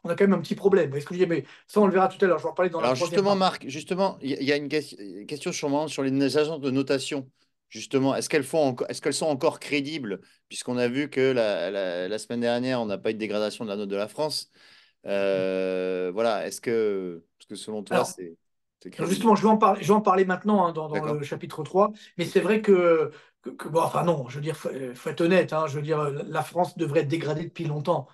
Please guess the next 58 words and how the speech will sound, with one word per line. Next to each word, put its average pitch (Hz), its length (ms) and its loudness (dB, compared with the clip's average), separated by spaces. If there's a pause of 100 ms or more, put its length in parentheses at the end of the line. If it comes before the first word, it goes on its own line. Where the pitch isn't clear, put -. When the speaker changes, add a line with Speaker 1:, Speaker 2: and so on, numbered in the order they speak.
(120)
Speaker 1:
hein. 120 140 -12 (160)
Speaker 2:
Hmm. 196 140 -12
Speaker 1:
On 180 140 0
ne 185 80 6
l'est 185 180 8
pas. 196 200 4
Alors 165 200 4 (160)
là, 190 140 6
on 202 40 6
me 202 120 4
dit, « 190 160 -2
Oui, 214 140 4
mais 196 100 4
c'est 196 220 -6
normal 190 600 -4
parce 165 240 -14
que, 202 140 0
en 170 160 2
fait, 185 340 -6
il 196 40 0
y - 20 -8
a - 20 -8
les 165 160 -4
élections 170 380 -4
européennes, 175 640 0
on 170 60 -6
ne 165 40 -8
peut - 60 -16
pas 170 140 -2
faire 156 200 -4
de 160 80 -4
clash. » 180 420 2 (400)
Ce - 140 -2
n'est 208 160 8
pas 214 200 4
le 190 60 2
boulot 180 280 0
des 185 160 2
agences 196 160 4
de 165 80 -4
notation 165 340 -4
de 156 80 -4
faire 208 180 -8
ça. - 360 -4 (240)
Une 240 120 6
agence 226 240 4
de 180 80 2
notation, 170 580 -2
elle 170 160 2
doit 165 200 6
noter 165 460 -2
en 160 120 -6
toute 262 300 -2
indépendance 160 760 -2 (260)
et - 80 -10
en 170 60 -6
toute 269 260 -2
objectivité. 226 960 2